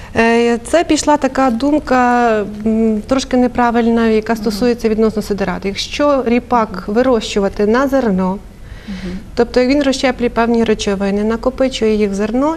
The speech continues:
Speaker 1: і потім зерно забирають, бо водичка висихає, дійсно, що ґрунт виснажується. Ну, якщо ми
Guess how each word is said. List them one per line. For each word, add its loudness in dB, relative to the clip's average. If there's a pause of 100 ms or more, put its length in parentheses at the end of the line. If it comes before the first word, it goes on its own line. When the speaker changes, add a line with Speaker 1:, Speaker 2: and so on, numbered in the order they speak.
Speaker 1:
і -2
потім 0
зерно 2
забирають, 0
бо 2
водичка -2
висихає, 0
дійсно, -6
що -4
ґрунт -2
виснажується. -4 (720)
Ну, 2 (140)
якщо 2
ми 4